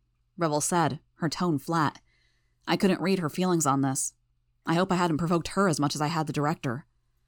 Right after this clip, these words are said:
"If you're willing to allow me to suggest some targets," the police chief said, "I think I could adjust shifts, ensure we have enough squad members to limit or stop traffic inside potential sites of conflict."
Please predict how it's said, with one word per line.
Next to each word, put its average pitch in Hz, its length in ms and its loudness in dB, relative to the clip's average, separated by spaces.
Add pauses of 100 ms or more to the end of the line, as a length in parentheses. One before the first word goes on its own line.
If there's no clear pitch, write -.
(580)
"If 190 160 0
you're 202 120 4
willing 220 180 4
to 233 100 2
allow 190 200 4
me 190 80 2
to 185 100 -4
suggest 180 340 -2
some 165 120 0
targets," 185 580 -2 (280)
the 170 60 -8
police 160 280 -2
chief 139 180 -4
said, 165 360 0 (580)
"I 214 100 2
think 277 240 4
I 262 60 2
could 208 160 2
adjust 185 280 0
shifts, - 440 0 (100)
ensure 175 220 2
we 180 60 4
have 170 80 2
enough 165 120 2
squad 196 320 4
members 156 280 2
to 165 140 -2
limit 170 280 4
or 160 160 0
stop - 260 -2
traffic - 380 -2
inside 156 280 0
potential 165 360 -2
sites 156 240 -2
of 131 60 -6
conflict." 170 600 -2